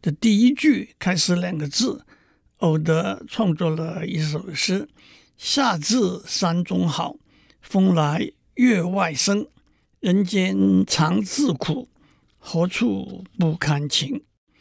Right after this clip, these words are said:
大家可以看到这首诗声韵、节奏、对仗都是中规中矩的，但是到底在讲什么呢？那就得留给读的人去想象了。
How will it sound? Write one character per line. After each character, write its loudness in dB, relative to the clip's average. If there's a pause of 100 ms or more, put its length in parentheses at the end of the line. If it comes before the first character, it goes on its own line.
(380)
大 0
家 -4
可 -2
以 2
看 -4
到 -6
这 -4
首 -10
诗 -6 (400)
声 -2
韵、 0 (360)
节 2
奏、 -2 (460)
对 2
仗 0 (380)
都 2
是 0
中 0
规 0
中 2
矩 -4
的， -10 (720)
但 0
是 0
到 0
底 -4
在 -2
讲 -6
什 -2
么 0
呢？ -2 (640)
那 2
就 2
得 0
留 -2
给 -8
读 -2
的 2
人 -6
去 -4
想 -2
象 -4
了。 -10